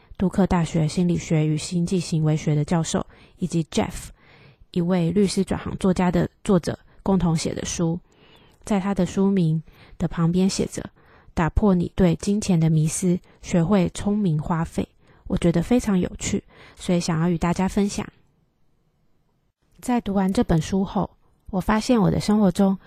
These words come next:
有很多消费的决策直接印证了这本书里面提出来的观念，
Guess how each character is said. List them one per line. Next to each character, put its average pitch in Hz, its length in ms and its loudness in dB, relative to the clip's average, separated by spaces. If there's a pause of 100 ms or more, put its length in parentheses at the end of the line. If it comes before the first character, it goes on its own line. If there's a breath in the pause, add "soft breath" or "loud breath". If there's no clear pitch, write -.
(200 loud breath)
有 190 120 2
很 175 160 2
多 165 160 2
消 185 160 0
费 208 160 0
的 160 140 2
决 156 220 0
策 175 280 -2
直 156 220 -6
接 180 240 0
印 180 180 0
证 175 240 0
了 156 120 0
这 - 120 -2
本 156 160 2
书 185 200 0
里 165 120 0
面 151 280 2
提 160 180 -2
出 196 160 -2
来 160 100 0
的 143 120 0
观 160 260 0
念， 175 200 0